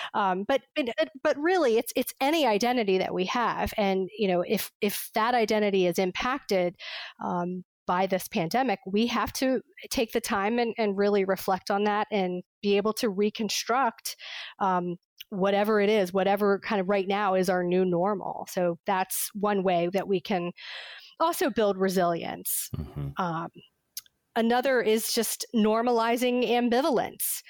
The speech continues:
Speaker 1: um, just understanding that the, again, we've already kind of established this, ju-, but just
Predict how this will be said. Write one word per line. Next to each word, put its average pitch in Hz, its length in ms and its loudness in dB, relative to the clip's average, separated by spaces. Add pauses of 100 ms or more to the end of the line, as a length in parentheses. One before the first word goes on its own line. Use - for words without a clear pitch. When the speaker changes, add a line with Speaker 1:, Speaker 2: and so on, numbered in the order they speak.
(360)
Speaker 1:
um, 185 460 0
just - 320 -4 (180)
understanding 240 1300 2
that 196 320 2 (200)
the, 220 240 2
again, 226 360 2
we've 214 160 0
already 247 180 2
kind 208 200 -2
of 190 60 2
established 262 440 -2
this, 196 140 -2
ju-, - 180 -2 (160)
but 226 120 0
just - 220 -4